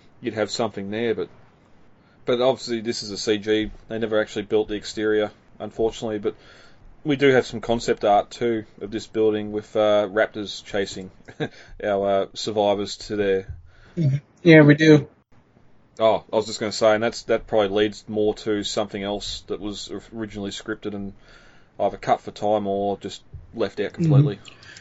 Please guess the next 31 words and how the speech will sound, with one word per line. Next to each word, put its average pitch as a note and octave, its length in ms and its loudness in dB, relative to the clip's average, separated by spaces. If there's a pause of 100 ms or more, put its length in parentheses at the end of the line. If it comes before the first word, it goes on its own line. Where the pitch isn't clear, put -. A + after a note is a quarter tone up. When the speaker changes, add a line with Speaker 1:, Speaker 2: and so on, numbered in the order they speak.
(140)
Speaker 2:
No, D3 240 10
I C3+ 160 12
was C#3 80 8
gonna D3 160 6
say D3+ 180 6
that C3 300 8
this D#3 300 4
was D#3 240 10
one D#3 100 8
of D3 80 8
those C3 220 8
leftovers. B2+ 880 4
They C3+ 180 10
had C3 400 6
a, B2+ 320 8
um, A2 520 4
originally F#3+ 380 10
what D#3+ 200 6
chased E3 340 2
them C#3+ 300 6
into C#3+ 440 2
the C3 360 2 (560)
observatory C#3 880 8
and C3 260 6
into C#3 580 10
the B2+ 460 6 (100)
aviary C3+ 640 10
was A#2+ 380 4
raptors B2+ 720 4
chasing C3+ 460 4
them. A2+ 320 0